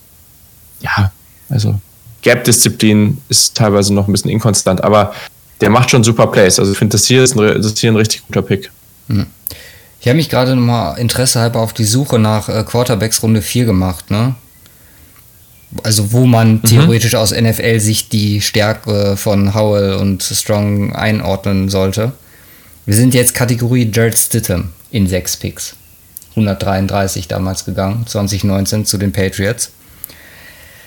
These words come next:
Speaker 1: Mhm.
Speaker 2: Also das geht mir definitiv <laughs> zu weit. Also kann ich da nur noch mal betonen, ich weiß nicht, Anfang Runde vier hatten wir auch, genau, da hatten wir Ryan Finlay an hundertvier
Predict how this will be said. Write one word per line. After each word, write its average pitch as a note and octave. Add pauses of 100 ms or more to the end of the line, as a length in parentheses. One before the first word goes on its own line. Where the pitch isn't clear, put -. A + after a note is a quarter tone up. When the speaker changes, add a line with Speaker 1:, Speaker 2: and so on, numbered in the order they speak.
(320)
Speaker 1:
Mhm. C#3 (200)
Speaker 2:
Also A#2
das D#3
geht D#3
mir C3
definitiv G#2
<laughs> -
zu -
weit. G#2
Also A2+
kann A2
ich G#2+
da A2
nur A2+
noch A2+
mal G#2+
betonen, A#2 (520)
ich -
weiß A2
nicht, A2+
Anfang B2
Runde C3
vier B2+
hatten A#2+
wir A#2+
auch, -
genau, G#2+
da G#2+
hatten A2
wir A2
Ryan A2
Finlay C3 (240)
an A2
hundertvier B2